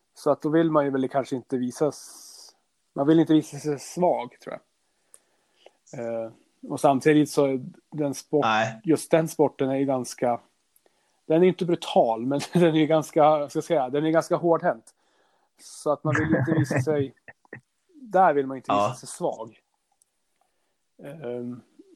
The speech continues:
Speaker 1: så att
Speaker 2: Nej.
Speaker 1: det kan ju hända att man, vad ska man säga,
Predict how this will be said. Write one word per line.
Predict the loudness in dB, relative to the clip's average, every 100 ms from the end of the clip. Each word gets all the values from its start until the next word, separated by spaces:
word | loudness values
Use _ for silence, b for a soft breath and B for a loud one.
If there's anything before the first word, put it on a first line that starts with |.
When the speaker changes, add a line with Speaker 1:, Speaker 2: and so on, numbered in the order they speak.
| _ _ -12
Speaker 1:
så | -2
att | -2 -2 -14 -20 -20 _ _ -20 -20
Speaker 2:
Nej. | -10 -2 0 -2 -6 _ _ _ _ _ _ _ _ _ _ _ _ _ _ _ _ _ _ _ _
Speaker 1:
det | -4
kan | 2 2
ju | 4
hända | 0 2 2
att | 2
man, | -2 -4 -6 -12 _ -20 -20 _ _ _ _ _ _ _ _
vad | -14
ska | -10
man | -4
säga, | 0 0